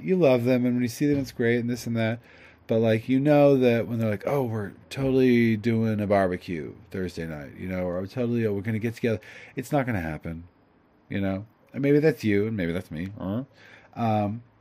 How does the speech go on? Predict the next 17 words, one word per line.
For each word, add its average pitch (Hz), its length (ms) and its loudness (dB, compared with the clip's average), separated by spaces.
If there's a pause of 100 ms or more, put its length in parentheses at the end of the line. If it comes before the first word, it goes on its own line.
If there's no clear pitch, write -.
(140)
but 147 120 -8
something, 208 240 -4 (220)
it's - 160 -20
Ein 233 120 4
Bo 226 140 6
Mamish, 165 540 0 (100)
right? 131 140 2
When 156 120 0
I 151 60 2
say, 147 160 0
"Oh, 156 120 4
yeah, 143 180 10
we're 123 120 4
totally 135 300 6
gonna 127 140 6
get 123 160 2
together," 123 420 2